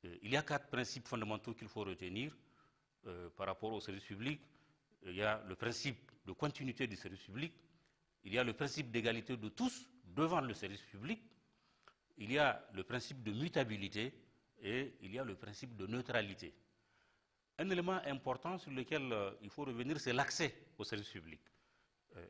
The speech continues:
cet accès-là est un droit consacré par la Constitution de la septième République, notamment en ses articles dix, onze, douze et treize. Et c'est pour faciliter cet accès aux usagers, euh, que le Haut Commissariat à la modernisation de l'État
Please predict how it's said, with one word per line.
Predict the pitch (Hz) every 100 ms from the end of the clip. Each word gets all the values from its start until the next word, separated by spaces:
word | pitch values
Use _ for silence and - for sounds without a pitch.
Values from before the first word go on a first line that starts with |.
| -
cet | - 98 110
accès-là | - 147 123 143 175 - - - _ _ _ _ _ 120
est | 131 151 - - -
un | 135 135 113 123 87
droit | 110 135 135
consacré | 170 170 160 - 135 131 135
par | 131 156
la | 156
Constitution | - 127 - 107 113 135 123
de | 98
la |
septième | 90 104 - 101
République, | 98 98 101 139 - - - -
notamment | 104 113 123 123 107
en |
ses | 98 101 95
articles | 92 113 - 92
dix, | 95 131 - -
onze, | 123 101 87
douze | 87 120 101 104
et | -
treize. | 147 190 - - - _ _ - - _ -
Et | 107 143 156
c'est | 131 117
pour | - 156
faciliter | 208 196 175 165 170
cet | 208 110
accès | - 127
aux | 113
usagers, | 90 92 92 95 143 - - _ _ _ _ -
euh, | 90 -
que | 127
le | 139 117
Haut | 113 147
Commissariat | 131 123 127 131
à |
la | 113
modernisation | 107 107 110 104 123
de |
l'État | 104 104 113 92